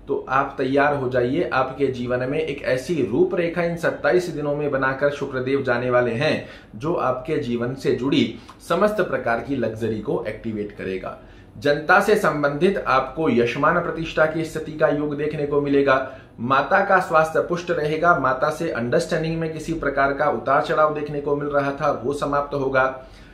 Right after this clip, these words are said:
हृदय से संबंधित यदि किसी समस्या का आप सामना कर रहे थे, उससे भी मिलने जा रही है आपको निजात। और कर्क राशि वाले जातकों के लिए सबसे श्रेष्ठकारी स्थिति यहाँ पर क्या रहेगी? तो यदि आप एक कर्क राशि के जातक हैं,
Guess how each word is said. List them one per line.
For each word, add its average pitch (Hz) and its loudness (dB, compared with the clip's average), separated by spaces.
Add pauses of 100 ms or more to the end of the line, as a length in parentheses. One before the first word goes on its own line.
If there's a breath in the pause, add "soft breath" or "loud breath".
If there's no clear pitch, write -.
(180 loud breath)
हृदय 143 4
से 220 4
संबंधित 151 4
यदि 170 0
किसी 160 -4
समस्या 151 0
का 151 2
आप 147 2
सामना 143 0
कर 143 2
रहे 135 -2
थे, 185 0
उससे 131 -6
भी 135 0
मिलने 120 -2
जा 113 -2
रही 107 -4
है 147 -8
आपको 104 -6
निजात। 95 -6 (420 loud breath)
और 117 0 (200)
कर्क 196 2
राशि 151 0
वाले 135 0
जातकों 123 0
के 127 -2
लिए 135 0
सबसे 131 -4
श्रेष्ठकारी 156 0
स्थिति 135 -10
यहाँ 127 -2
पर 127 -2
क्या 143 2
रहेगी? 139 0 (400 loud breath)
तो 127 0
यदि 139 0
आप 190 4
एक 190 0
कर्क 190 2
राशि 123 2
के 170 -2
जातक 113 0
हैं, 98 -8